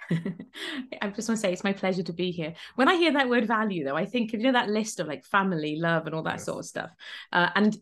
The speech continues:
Speaker 1: so I'm assuming what you really wanna know is, like, why am I here? What's most important to me? Or do you mean actually a value?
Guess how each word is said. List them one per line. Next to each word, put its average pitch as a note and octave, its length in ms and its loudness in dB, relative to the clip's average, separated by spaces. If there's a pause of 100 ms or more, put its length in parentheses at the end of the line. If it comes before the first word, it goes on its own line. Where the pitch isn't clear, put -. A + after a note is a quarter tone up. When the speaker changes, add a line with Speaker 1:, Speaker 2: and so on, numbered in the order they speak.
Speaker 1:
so A#3 240 0
I'm B3 200 4
assuming C4+ 340 4
what G#3+ 140 0
you G3+ 100 -2
really G#3 220 0
wanna D#3+ 160 -2
know D#3+ 100 0
is, E3+ 100 -2
like, F3 160 -2
why G3+ 160 4
am F#3 140 0
I F3+ 60 0
here? F#3 220 0
What's - 200 -8
most F3 220 -4
important E3+ 460 -2
to D#3+ 80 -6
me? C#3 220 -6 (360)
Or F3+ 100 4
do A#3+ 120 2
you B3+ 100 10
mean A#3+ 220 8
actually F3+ 340 0
a F3+ 100 2
value? F3 460 -4